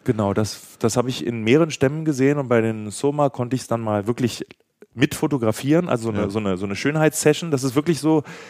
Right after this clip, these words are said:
Speaker 1: die, die Dame des Hauses, bei, also der, die Eigentümer des Grundstücks,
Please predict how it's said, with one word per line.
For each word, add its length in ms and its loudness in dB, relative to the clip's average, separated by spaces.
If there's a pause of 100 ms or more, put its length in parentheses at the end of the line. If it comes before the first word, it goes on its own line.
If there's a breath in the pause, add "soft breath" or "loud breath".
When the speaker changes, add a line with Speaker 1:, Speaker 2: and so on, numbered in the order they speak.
(200 loud breath)
Speaker 1:
die, 360 2 (240)
die 160 -4 (140)
Dame 340 4
des 220 2
Hauses, 360 2
bei, 240 0
also 240 -2 (240)
der, 380 2 (560 loud breath)
die 100 0
Eigentümer 400 0
des 140 -2
Grundstücks, 720 -6